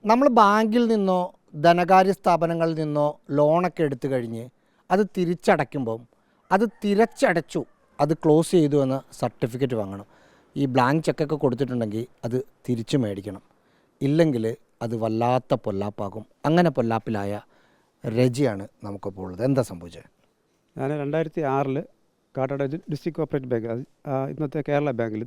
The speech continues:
Speaker 2: നിന്നും ഒരു അൻപതിനായിരം രൂപ വായ്പ എടുത്തിട്ടുണ്ടായിരുന്നു. ഡെയിലി കളക്ഷൻ ഏജന്റ് വന്നിട്ട് ഈ കളക്ഷൻ നമ്മൾ ഇന്ന് എടുത്ത് പി-, കടയിൽ നിന്ന് എടുത്ത് പോകുന്നതാണ്. അങ്ങനെ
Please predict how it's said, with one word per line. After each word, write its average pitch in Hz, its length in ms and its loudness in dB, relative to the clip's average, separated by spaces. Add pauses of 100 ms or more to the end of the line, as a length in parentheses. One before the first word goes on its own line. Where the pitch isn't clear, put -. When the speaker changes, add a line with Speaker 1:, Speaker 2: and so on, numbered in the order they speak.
Speaker 2:
നിന്നും 135 180 -6 (680)
ഒരു 135 180 -2
അൻപതിനായിരം 151 400 0
രൂപ 131 80 -2
വായ്പ 135 200 0
എടുത്തിട്ടുണ്ടായിരുന്നു. 107 480 -6 (240)
ഡെയിലി 160 300 0
കളക്ഷൻ 147 240 -4 (300)
ഏജന്റ് 139 340 -2
വന്നിട്ട് 127 280 -4
ഈ - 100 -4
കളക്ഷൻ 147 240 -4 (280)
നമ്മൾ 139 140 -2 (100)
ഇന്ന് 135 140 0
എടുത്ത് 131 240 -6
പി-, 147 200 -6
കടയിൽ 143 180 0
നിന്ന് 143 140 0
എടുത്ത് 135 200 -6
പോകുന്നതാണ്. 131 320 -2 (680)
അങ്ങനെ 170 240 2